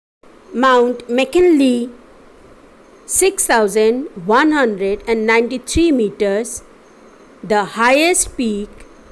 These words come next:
in the North America, is in the Alaska Range. Mount McKinley is the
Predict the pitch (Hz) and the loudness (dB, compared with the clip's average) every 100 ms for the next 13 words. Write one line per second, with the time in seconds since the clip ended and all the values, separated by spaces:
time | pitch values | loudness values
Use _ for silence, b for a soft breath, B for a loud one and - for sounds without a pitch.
0 | - 220 214 202 190 208 - - - 202 | -2 0 2 0 -2 -4 -10 -14 -6 0
1 | 214 202 214 - - 220 208 196 196 185 | 2 0 -2 -6 -4 0 0 0 -4 -6
2 | 180 220 - - - 262 285 277 - - | -8 -12 -20 -20 -4 2 2 0 -6 -2
3 | 240 214 190 180 202 - - 220 202 185 | 0 0 -2 -6 -8 -14 -4 0 2 0
4 | 180 - 196 190 240 - - 202 220 233 | -2 -4 -4 -4 -6 -14 -8 0 2 2
5 | 170 156 - - - - - - - _ | 2 -4 -12 -12 -14 -20 -20 -20 -20 _
6 | - - _ _ _ _ _ b b b | -20 -20 _ _ _ _ _ b b b
7 | 226 233 233 233 - 233 247 330 320 285 | -6 -4 -2 -4 -10 -10 -8 -6 -6 -6
8 | 254 254 - 226 196 214 214 | -8 -10 -6 -6 -6 -8 -8